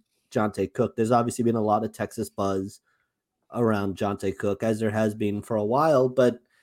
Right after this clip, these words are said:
you know, A and M's kind of at a point, not to, not to sound greedy or anything, but if, if, if they don't get Jonte Cook, they've got other options. It's not just,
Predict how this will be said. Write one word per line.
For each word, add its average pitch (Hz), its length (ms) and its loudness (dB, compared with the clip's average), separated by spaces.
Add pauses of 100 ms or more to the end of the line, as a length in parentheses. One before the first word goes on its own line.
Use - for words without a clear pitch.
(500)
you 165 160 2
know, 151 120 6
A 156 180 4
and 160 80 4
M's 139 180 4
kind 151 220 2
of 139 80 2
at 117 100 6
a 107 60 2
point, 156 420 2
not 139 240 2
to, 113 160 0 (120)
not 139 240 -2
to 110 80 -6
sound 107 340 -2
greedy 156 400 2
or 107 80 0
anything, 113 400 0
but 110 120 2
if, 110 160 0 (280)
if, 123 400 2 (520)
if 131 120 -6
they 131 80 6
don't 139 200 6
get 123 140 2
Jonte 117 380 0
Cook, 135 240 0
they've 117 180 4
got 131 180 4
other 117 300 4
options. 107 480 -4
It's 110 160 -10
not 120 280 2
just, 113 260 0